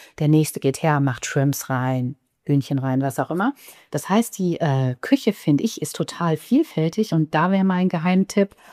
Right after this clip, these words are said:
ähm, in Saigon mache ich total gerne Foodie-Tours. Da fährst du auf einer Vespa mit, hinten drauf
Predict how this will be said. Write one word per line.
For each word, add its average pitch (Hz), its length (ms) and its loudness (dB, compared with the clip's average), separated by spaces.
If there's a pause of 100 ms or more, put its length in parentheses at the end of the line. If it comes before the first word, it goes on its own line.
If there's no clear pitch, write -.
(400)
ähm, 160 500 4 (220)
in 170 160 2
Saigon 151 420 4
mache 165 200 2
ich - 80 -8
total 156 480 0
gerne 151 540 0 (180)
Foodie-Tours. 151 840 2
Da - 80 -6
fährst 165 340 -2
du 156 40 0
auf 143 160 -6
einer 135 140 0
Vespa 180 400 -2
mit, 254 300 -2 (280)
hinten 160 300 0
drauf 190 480 0